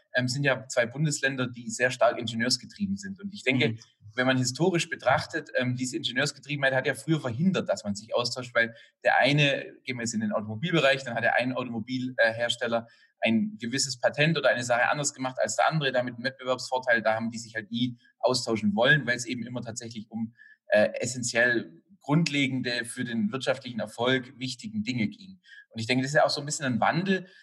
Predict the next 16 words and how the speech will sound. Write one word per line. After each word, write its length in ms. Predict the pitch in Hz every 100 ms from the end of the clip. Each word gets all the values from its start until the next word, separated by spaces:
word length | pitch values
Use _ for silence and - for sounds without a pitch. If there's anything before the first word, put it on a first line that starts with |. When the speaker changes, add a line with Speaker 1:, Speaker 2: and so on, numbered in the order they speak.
| _
Speaker 1:
dass 160 | 139 131
man 120 | 139
sagt, 260 | 135 135 -
ähm, 200 | - 127 -
es 220 | 123 -
ist 200 | 156 -
gar 140 | 139
nicht 140 | 156 143
mehr 120 | 135
so 120 | 131
schlimm, 400 | 127 - 170 165
wenn 160 | 113 110
wir 120 | 104
heute 260 | 110 113 95
uns 200 | 107 107
austauschen, 720 | 120 139 - 107 107 - -